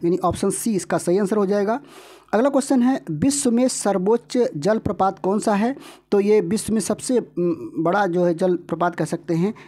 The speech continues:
एंजल जलप्रपात है, यानी ऑप्शन बी इसका सही आंसर हो जाएगा। क्वेश्चन नंबर इलेवन है, यूरोप में उत्तरी सागर का मत्स्य क्षेत्र, अ, क्षेत्र का माना जाता है, तो ये है, अ, डागर किनारा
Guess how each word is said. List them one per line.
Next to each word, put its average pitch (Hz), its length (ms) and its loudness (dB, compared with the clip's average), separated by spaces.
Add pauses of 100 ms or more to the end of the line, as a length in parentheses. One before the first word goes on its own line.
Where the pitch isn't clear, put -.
(140)
एंजल 196 360 2
जलप्रपात 156 560 0
है, 208 60 -2
यानी 190 200 0
ऑप्शन 175 320 0
बी 156 140 -2
इसका 170 320 -4
सही 165 220 0
आंसर 202 200 0
हो 208 100 2
जाएगा। 202 300 0 (440)
क्वेश्चन 214 240 2
नंबर 247 220 4 (120)
इलेवन 220 320 4
है, 226 200 2 (260)
यूरोप 247 480 4
में 247 280 2 (100)
उत्तरी 214 420 0
सागर 185 420 0 (840)
का 208 260 4
मत्स्य 196 400 0
क्षेत्र, 214 420 -2
अ, 175 280 0
क्षेत्र 214 320 -4
का 185 260 -2
माना 180 220 2
जाता 170 240 0
है, 226 240 -2 (280)
तो 190 60 2
ये 226 180 2
है, 220 260 2
अ, 175 380 2
डागर 180 380 2
किनारा 156 440 2